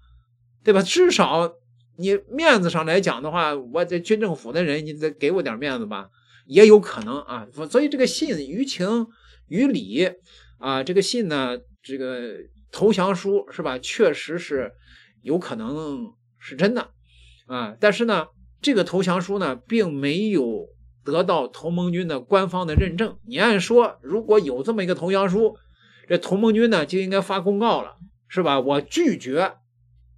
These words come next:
你们的这种所谓的投降，我就必须得斩草除根，一个都不放过啊！凭什么呀？你现在已经是瓮中之鳖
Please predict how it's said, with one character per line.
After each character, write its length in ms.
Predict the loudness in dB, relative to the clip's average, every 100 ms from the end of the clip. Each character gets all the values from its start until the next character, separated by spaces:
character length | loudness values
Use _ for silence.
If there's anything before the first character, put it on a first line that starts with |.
| _ _ -12
你 220 | -6 -4
们 180 | -2 0
的 240 | 0 -2
这 160 | -2 -4
种 160 | -4
所 140 | -8 -4
谓 120 | -2
的 100 | -2
投 200 | -4 -10
降， 380 | -8 -6 -8 -10 -12
我 160 | -2 0
就 220 | 0 -4
必 320 | -4 -4 -2
须 240 | -2 -4 0
得 200 | 0 0 -2
斩 180 | -2 -2
草 220 | -4 -10
除 160 | -10 -6
根， 260 | -4 -6 -10 -20 _ _ _
一 240 | 2 4
个 180 | 8 8
都 160 | 8 2
不 140 | 0
放 260 | -2 -2 -2
过 280 | -4 -6 -14 _ _ _ _ _ -14
啊！ 240 | -12 -12
凭 260 | -10 -4 -2
什 120 | 0
么 80 | 0
呀？ 160 | 0
你 160 | -2 0
现 180 | 2 4
在 100 | 0
已 280 | -4 -4
经 120 | 2 2
是 120 | 2
瓮 400 | -2 0 0 0
中 200 | -2 -2
之 140 | -2
鳖 220 | 0 2